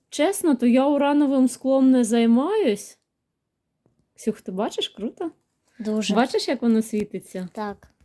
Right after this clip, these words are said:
Speaker 1: Бачила у продажу багато разів, навіть на аукціоні eBay це диво продають. Є не тільки, а, прикраси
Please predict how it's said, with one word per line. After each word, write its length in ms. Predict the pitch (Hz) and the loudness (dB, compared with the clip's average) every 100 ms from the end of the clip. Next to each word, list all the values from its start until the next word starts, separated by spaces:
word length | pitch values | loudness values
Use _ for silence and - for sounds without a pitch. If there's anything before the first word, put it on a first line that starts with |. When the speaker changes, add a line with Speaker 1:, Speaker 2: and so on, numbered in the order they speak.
| _ - - - _ _ _ _ _ _ - - _ _ - | _ -20 -20 -20 _ _ _ _ _ _ -20 -20 _ _ -14
Speaker 1:
Бачила 640 | 160 226 370 - 294 269 | 0 2 2 0 2 2
у 100 | 240 | 2
продажу 520 | 254 330 453 403 311 | -2 -2 2 2 4
багато 480 | 233 247 233 226 220 | 4 4 2 0 0
разів, 460 | 220 185 214 208 | 0 0 -2 -2
навіть 360 | 208 240 311 240 | -2 0 -2 0
на 100 | 254 | 2
аукціоні 720 | 254 240 - 254 254 247 240 | 2 0 -2 2 4 6 4
eBay 320 | 202 262 440 | 2 0 0
це 320 | 440 311 240 214 _ _ _ - | -2 0 -2 -2 _ _ _ -12
диво 420 | 190 247 240 214 | 2 4 6 4
продають. 920 | 214 208 185 202 196 196 185 180 - _ _ _ _ _ | 0 -2 0 0 0 -2 -4 -6 -12 _ _ _ _ _
Є 420 | 185 190 262 269 - - | -6 0 2 2 -2 4
не 220 | 233 247 | 4 4
тільки, 520 | 247 294 330 392 339 277 | 2 -2 0 0 0 0
а, 240 | - 220 208 | 0 -2 -2
прикраси 1000 | 240 254 - 240 226 208 208 - 190 | -2 -4 0 0 2 2 -2 -6 -6